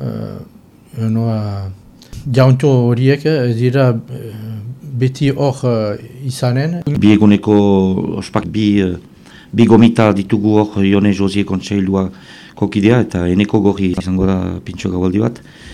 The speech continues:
Speaker 2: Eh, larun batean, eh, bez goizian, eta hori dena posta gelan, eh, posta gelan izango da, eh, hamarretan ekonomia iraunkorra aipatuko dugu.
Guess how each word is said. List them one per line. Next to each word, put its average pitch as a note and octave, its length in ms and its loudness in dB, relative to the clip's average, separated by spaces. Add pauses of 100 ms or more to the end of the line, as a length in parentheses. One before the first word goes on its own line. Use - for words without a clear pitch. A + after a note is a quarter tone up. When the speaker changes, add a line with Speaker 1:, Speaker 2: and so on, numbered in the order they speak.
(320)
Speaker 2:
Eh, G#2 380 6
larun A#2 240 8
batean, B2+ 360 6
eh, G2+ 500 2
bez G2 260 -2
goizian, A2 420 4
eta G#2+ 200 2
hori A#2 200 4
dena A#2 360 4
posta A2 420 0
gelan, B2 420 4 (240)
eh, - 1300 -14
posta A2+ 260 0
gelan G#2+ 260 4
izango G2+ 360 2
da, C#3 200 4 (160)
eh, F#2+ 680 2
hamarretan A#2 680 2 (260)
ekonomia A#2 520 4
iraunkorra A2 580 2 (180)
aipatuko G2+ 520 -2
dugu. A2 280 2